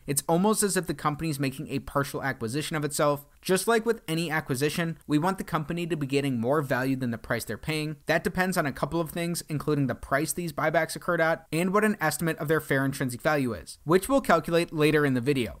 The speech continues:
Unlike with their earnings, their share buybacks are not outpacing their free cash flow declines. This is an X on metric number four for International Paper. So far through our first four metrics, we have one check and three X's for the business.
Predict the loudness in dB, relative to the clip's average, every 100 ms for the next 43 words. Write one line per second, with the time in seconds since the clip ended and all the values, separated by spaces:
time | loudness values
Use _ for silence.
0 | 2 4 4 2 2 2 4 2 2 0
1 | 0 0 2 4 4 4 2 2 -2 -2
2 | 0 2 2 0 -2 0 -2 -2 -2 -2
3 | -4 -6 -2 -2 0 -2 -2 0 0 2
4 | -2 -4 -6 -2 0 2 0 0 0 0
5 | -2 2 2 2 0 0 -2 0 0 2
6 | 0 0 0 0 0 -2 -4 -2 -2 -2
7 | -2 -4 -2 4 4 6 4 4 4 0
8 | 0 -2 0 2 2 2 0 -2 -2 -2
9 | 0 0 0 0 0 0 0 -2 -8 -4
10 | -4 -2 -4 -4 -6 -6 -4 0 0 -2
11 | -8 -14